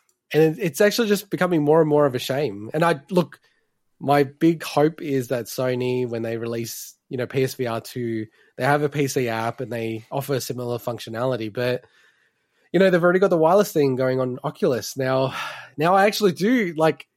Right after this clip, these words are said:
you know, it's kinda smart from Oculus. I don't know if I can go back to having a cable. And that's how the P S V R is gonna work. It's gonna have to have a cable running into the P S five. So, mm, no, there you go.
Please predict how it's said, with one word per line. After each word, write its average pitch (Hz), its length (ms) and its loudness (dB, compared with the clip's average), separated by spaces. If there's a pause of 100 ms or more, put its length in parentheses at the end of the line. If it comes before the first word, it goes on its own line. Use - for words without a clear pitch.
you 170 80 2
know, 175 80 6
it's 156 120 2
kinda 220 160 4
smart 175 340 2
from 160 140 0
Oculus. 120 520 -4
I 147 60 -4
don't 175 120 4
know 185 80 6
if 190 100 2
I 175 60 4
can 165 160 -4
go 147 140 2
back 147 240 -2
to 143 60 0
having 131 240 0
a 123 40 -4
cable. 240 440 -4 (960)
And 156 100 0
that's 160 140 4
how 165 160 4
the 151 100 2
P 156 140 4
S 147 100 2
V 135 160 0
R 135 140 2
is 123 100 -4
gonna 135 240 0
work. 127 260 -2
It's 117 120 -8
gonna 127 180 -4
have 139 160 -2
to 139 60 0
have 127 120 -2
a 123 60 -6
cable 123 440 -6
running 123 260 -4
into 123 200 -6
the 120 380 -4 (420)
P 135 180 4
S - 400 -4 (200)
five. 127 420 -4
So, 117 500 -8 (680)
mm, 143 240 -2 (140)
no, 139 240 -2
there 127 120 -2
you 123 80 -2
go. 127 220 -2